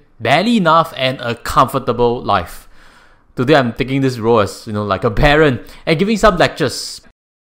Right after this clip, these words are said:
Before we get further, some clarification first. Do I currently, at this life stage as a father of two, spend more than three thousand eight hundred dollars per month? Absolutely yes.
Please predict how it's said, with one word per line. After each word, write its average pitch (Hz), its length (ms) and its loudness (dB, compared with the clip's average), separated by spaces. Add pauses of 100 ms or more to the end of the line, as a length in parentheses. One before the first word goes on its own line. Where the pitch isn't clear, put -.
Before 131 300 0
we 147 80 2
get 123 220 -2
further, 147 420 0
some 156 380 -2 (140)
clarification 139 760 0
first. - 340 -6 (640)
Do 127 200 2
I 214 220 2
currently, 165 800 0 (260)
at 139 140 -2
this 160 180 0
life 135 220 4
stage - 540 -6
as - 460 -6
a 113 260 -4
father 123 580 2
of 107 320 -6
two, 165 380 -2 (420)
spend 147 320 4
more 147 140 6
than 117 140 2
three - 160 0
thousand 139 280 4
eight 131 60 2
hundred 127 180 0
dollars 110 220 4
per 113 120 -4
month? 107 320 0 (300)
Absolutely 123 540 -4
yes. - 560 -8